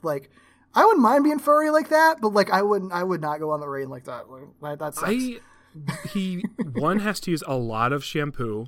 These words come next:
Speaker 2: like a bottle every time he showers, probably.
Speaker 1: Mm-hmm.
Speaker 2: But I also imagine, you know, I've, I've alluded to my dream situation, which is to have an entire room meant to just dry my body after showering.
Speaker 1: Yeah.
Speaker 2: I have to assume that Beast has one
Speaker 1: He
Speaker 2: of
Speaker 1: has
Speaker 2: those
Speaker 1: to.
Speaker 2: rooms.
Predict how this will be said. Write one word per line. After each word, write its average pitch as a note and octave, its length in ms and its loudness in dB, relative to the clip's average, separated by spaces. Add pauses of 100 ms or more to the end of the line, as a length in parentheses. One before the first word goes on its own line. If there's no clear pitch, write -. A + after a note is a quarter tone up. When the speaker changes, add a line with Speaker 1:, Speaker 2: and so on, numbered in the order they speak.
Speaker 2:
like C3 120 -4
a C3+ 60 -2
bottle B2+ 480 0
every C3 180 -2
time C3 220 -6
he B2+ 60 -4
showers, A2+ 400 -4
probably. G#2+ 520 -8 (240)
Speaker 1:
Mm-hmm. D#3 300 -6
Speaker 2:
But E3+ 100 2
I F3 120 2
also G#3 400 0
imagine, D3 760 -2
you D#3 100 -2
know, D#3 140 2
I've, D3 300 0
I've C#3 180 -2
alluded D#3 440 0
to D3+ 100 -6
my C3+ 180 -4
dream A#2+ 580 -6
situation, D3+ 640 -4
which B2+ 140 -8
is B2 100 -10
to - 80 -14
have B2+ 120 -6
an A#2+ 60 -8
entire A#2+ 420 -4
room A#2 360 -6
meant A#2 200 -8
to - 80 -12
just A2 200 -10
dry A2+ 240 -6
my A2+ 160 -6
body A2 360 -8
after A2 220 -12
showering. D3 720 -6
Speaker 1:
Yeah. F3+ 260 -2 (380)
Speaker 2:
I C#3+ 100 2
have F#3+ 200 0
to D#3+ 100 -2
assume B2+ 340 -2
that A#2 140 -10
Beast A#2 260 -6
has A2 300 -8
one A#2 160 -4
Speaker 1:
He A2 60 -4
Speaker 2:
of F#2+ 60 -10
Speaker 1:
has G#2+ 140 -6
Speaker 2:
those G2+ 100 -12
Speaker 1:
to. G#2+ 80 -12
Speaker 2:
rooms. G#2 440 -12